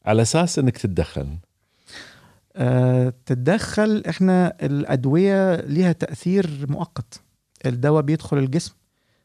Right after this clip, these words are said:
Speaker 2: ويتم، آه، آه، التعامل معاه، ال-، الكبد وأجهزة الجسم بتكسره
Speaker 1: مهم.
Speaker 2: ويخرج. الدواء يدخل ويخرج. الكريسبر خلاص، أنت ده تغير، آه، دائم.
Speaker 1: لا،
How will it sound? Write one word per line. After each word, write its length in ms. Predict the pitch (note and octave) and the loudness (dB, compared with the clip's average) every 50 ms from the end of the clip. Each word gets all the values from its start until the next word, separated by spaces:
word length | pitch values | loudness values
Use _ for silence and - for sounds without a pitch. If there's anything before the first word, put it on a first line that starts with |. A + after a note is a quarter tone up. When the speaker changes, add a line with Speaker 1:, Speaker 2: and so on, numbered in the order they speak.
| _ _ - | _ _ -8
Speaker 2:
ويتم، 720 | C#3+ B2+ B2 B2 A#2+ - - E3 E3+ E3 D#3 D3+ C#3+ C#3 | -4 -2 0 0 -2 0 0 0 2 2 2 0 0 0
آه، 480 | C3+ C3 C3 B2+ B2+ C3 C3 C3+ D3 - | 0 0 -2 -2 -2 -4 -4 -6 -6 -6
آه، 300 | B2+ B2+ C3 C3 B2+ - - - | -8 -8 -6 -8 -8 -10 -10 -12
التعامل 480 | B2+ - _ C#3 C3+ C#3 D3+ D#3+ D#3 D3 | -12 -6 _ -2 0 2 2 2 2 2
معاه، 420 | C#3 C#3 C#3+ D3+ D#3+ D#3+ D#3+ D#3 | 0 0 2 2 2 2 0 0
ال-، 320 | D3 C#3 C3 B2+ C3 C#3 - | 0 -2 -4 -4 -6 -8 -8
الكبد 760 | C3+ B2+ B2 B2 B2+ B2 - - D#3 D3+ D#3+ D#3+ C#3+ B2+ C#3 | -6 -6 -4 -4 -4 -6 -2 -2 0 2 2 2 0 -2 -4
وأجهزة 520 | C#3 D3+ D3 D3 D3+ C3 C#3 C#3 C3+ C#3+ - | -6 -4 -4 -4 -2 0 0 0 0 -2 -4
الجسم 380 | C#3 B2+ C3 D3+ C#3+ - D3 B2+ | -4 -2 -2 -2 0 0 0 0
بتكسره 560 | C3 B2 - - B2+ A2+ - - D#3+ D#3+ E3+ | 0 -2 -2 -4 -6 -6 -2 0 2 4 4
Speaker 1:
مهم. 120 | E3 D#3 - - - F2+ E2 E2 - - _ _ _ | 4 2 0 -6 -14 -18 -18 -18 -20 -20 _ _ _
Speaker 2:
ويخرج. 340 | D3+ F#3 A3 - - - A2 - - - _ _ _ _ _ _ _ C#3 | 0 0 0 2 0 -4 -6 -8 -14 -20 _ _ _ _ _ _ _ -10
الدواء 440 | B2 A#2 A#2 C#3 D3+ D3 C#3 C#3 D3 | -8 -4 -2 0 2 2 2 2 2
يدخل 320 | F3+ G3 - - F#3+ F#3 | 0 -2 -2 -4 -4 -2
ويخرج. 380 | F3+ F3+ F3+ D#3+ - - - - - - - _ _ - _ _ _ _ _ _ _ _ _ B2+ | 0 0 -2 -2 -2 -6 -10 -10 -14 -20 -20 _ _ -20 _ _ _ _ _ _ _ _ _ -6
الكريسبر 640 | A#2 A2+ - - F#3+ - - - F#3+ F#3 F3 - _ _ _ _ _ _ _ _ _ _ | -6 -4 0 0 0 0 2 0 0 0 0 -4 _ _ _ _ _ _ _ _ _ _
خلاص، 560 | - - B2+ C#3+ B2+ - - - - - - _ _ _ B2 | -4 0 2 2 2 0 -4 -12 -20 -20 -20 _ _ _ -4
أنت 220 | A#2 A2+ - B2+ | -4 -2 -2 -4
ده 220 | A#2+ B2 C3 C#3 C3+ | 0 2 4 2 2
تغير، 640 | C3+ _ - B2 A#2 C3+ D3 D#3+ E3 D#3+ D#3 C#3+ C3 A#2+ - _ _ _ _ _ _ _ _ _ _ - | 2 _ -2 -2 2 2 4 4 6 4 4 2 0 -4 -8 _ _ _ _ _ _ _ _ _ _ -2
آه، 100 | A#2+ B2 | -2 0
دائم. 380 | A#2 C#3+ F3 F3+ - A2+ A2 G#2 - _ _ _ _ _ _ _ _ _ _ _ _ _ _ - | 2 4 2 2 2 -2 -4 -6 -10 _ _ _ _ _ _ _ _ _ _ _ _ _ _ -2
Speaker 1:
لا، 500 | F#2 F#2 G2+ G2 - _ _ - - | 2 2 2 2 2 _ _ -18 -18